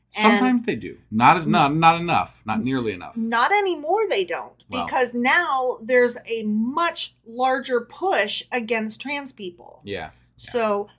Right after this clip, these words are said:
Speaker 1: they do not use our child's. They did for, like, six months. They kind of vaguely tried now. Like, they would catch themselves.
Speaker 2: Right,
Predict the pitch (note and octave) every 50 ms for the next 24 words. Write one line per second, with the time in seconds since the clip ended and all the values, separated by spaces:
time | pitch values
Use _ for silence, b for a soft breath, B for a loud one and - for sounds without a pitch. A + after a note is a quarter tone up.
0 | b - F#3 F#3 F#3 A#3+ B3+ C4+ A#3+ C#4 D4 C4+ C4+ D4 - - - - A3 A3
1 | G#3 G3 G#3+ G#3 G#3 - - A3+ G#3+ G#3 G3+ G3+ G3+ G3 - _ - G#3+ A3+ B3
2 | B3+ A#3+ G#3+ A3 D4 D#4 E4 E4+ E4 - - - - B3 A#3+ A#3+ A#3+ A#3 A3+ A3+
3 | A3 - - - - A#3 A#3 A3 A3 G#3+ - - - - - - F4+ F4 - -
4 | D#4 D4+ C4+ G#3 F#3+ - - A#3+ A3+ A3 - - - D#4 D#4 D4 C4+ A3+ G3+ A#3
5 | A#3+ B3 B3 A#3 B3 B3 A#3 A3+ - - A#3 A#3 A3 G#3+ G3 G#3 G#3 G#3 G#3 G#3
6 | G3+ G#3 b b b b b b b - G#3+ G#3+ G3 F#3+ F#3+ - _ _ _ _
7 | _ _ _ _ _ G3+ F#3+ C4 C#4 C#4 C4+ B3 B3+ - D#4 D#4+ D#4+ - B3 G#3+
8 | F#3+ - F#3+ F#2+ F#2+ - - - - - - - G#2 G2 F2+ E2+ D#2+